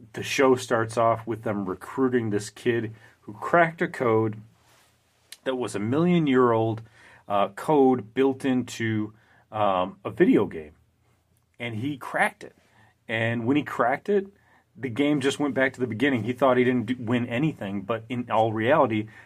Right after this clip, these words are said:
the Air Force came and they scooped him up and said, "Hey, you won something of a prize." And he's like, "Oh, no, no, I don't believe you guys." And they wanted him to sign paperwork and they wanted him to come with him. And he's like, "Oh, I'm just gonna look over this paperwork," and shut the door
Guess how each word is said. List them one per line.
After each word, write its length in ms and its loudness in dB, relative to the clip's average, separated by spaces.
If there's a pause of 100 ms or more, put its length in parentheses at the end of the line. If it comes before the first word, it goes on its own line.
(180)
the 100 -4
Air 200 6
Force 380 0
came 500 -4 (100)
and 240 -4
they 320 0
scooped 420 -2
him 120 0
up 160 4
and 100 -6
said, 140 -6
"Hey, 100 2
you 180 0
won 400 0
something 380 -2
of 80 -2
a 80 -2
prize." 540 -2 (420)
And 100 -10
he's 160 -2
like, 200 2
"Oh, 260 4
no, 180 2
no, 120 2
I 120 2
don't 160 0
believe 300 -2
you 120 -6
guys." 420 -4 (340)
And 140 -6
they 80 2
wanted 300 2
him 100 -4
to 80 -6
sign 260 -2
paperwork 540 0
and 100 -6
they 60 -6
wanted 220 0
him 60 -2
to 60 -4
come 180 -4
with 140 -2
him. 80 -6
And 60 -2
he's 140 -6
like, 180 -4
"Oh, 80 2
I'm 100 0
just 160 -10
gonna 160 -4
look 140 0
over 160 0
this 80 -10
paperwork," 420 -2
and 100 -12
shut 200 -8
the 40 -14
door 380 -4